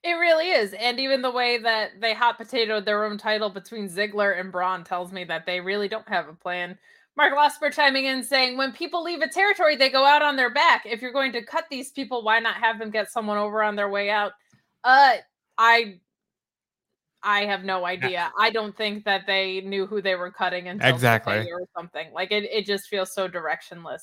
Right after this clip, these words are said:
Speaker 1: and lost. Chris Mueller saying, "Bivens not being on a WrestleMania feels so wrong." It sure does, especially when he was out there challenging LeVar Burton.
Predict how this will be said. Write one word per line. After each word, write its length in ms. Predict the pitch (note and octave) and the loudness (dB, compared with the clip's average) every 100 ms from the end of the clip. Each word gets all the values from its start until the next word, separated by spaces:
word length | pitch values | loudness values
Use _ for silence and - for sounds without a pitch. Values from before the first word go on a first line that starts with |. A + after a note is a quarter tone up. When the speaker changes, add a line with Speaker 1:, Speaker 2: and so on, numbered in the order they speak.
| - | -16
Speaker 1:
and 120 | D#3+ | -16
lost. 360 | F3 F3 G#3 - _ _ _ _ _ _ _ - | -8 -8 -8 -12 _ _ _ _ _ _ _ 4
Chris 240 | F#4+ F#4 | 6 6
Mueller 320 | D#4+ E4+ F4+ | 4 6 6
saying, 280 | F4 D4+ A#3+ | 6 4 8
"Bivens 340 | C#4 C#4+ C#4 | 6 6 0
not 220 | C4 C#4 C4 | 2 2 4
being 220 | C#4 C4 | 4 4
on 220 | B3+ B3 | 2 2
a 140 | G#3+ | 0
WrestleMania 720 | A#3+ B3+ B3+ C4 A#3+ C4+ B3+ A#3 | 4 4 4 0 0 0 -2 0
feels 300 | B3+ A#3 A3 | 0 -2 0
so 140 | A#3+ | 0
wrong." 340 | A#3 B3 A#3+ G#3 | 4 4 4 -4
It 120 | G#3+ | -8
sure 280 | - F4+ C#4 | 0 2 4
does, 340 | C#4+ D#4 G#3+ | 6 6 6
especially 540 | B3+ - B3+ - D4+ C4 | -2 -2 -2 -2 -4 0
when 200 | B3 A#3+ | 0 -2
he 80 | |
was 180 | A#3 A3 | -4 4
out 260 | A#3 A#3+ A#3 | 4 4 2
there 180 | A#3 G#3 | 0 0
challenging 520 | - A3+ A#3 A3 A#3 | 2 2 2 -2 -4
LeVar 440 | G#3+ G3 A#3 A3+ | -2 4 6 6
Burton. 420 | A3+ C4+ B3 B3 | 4 2 2 -8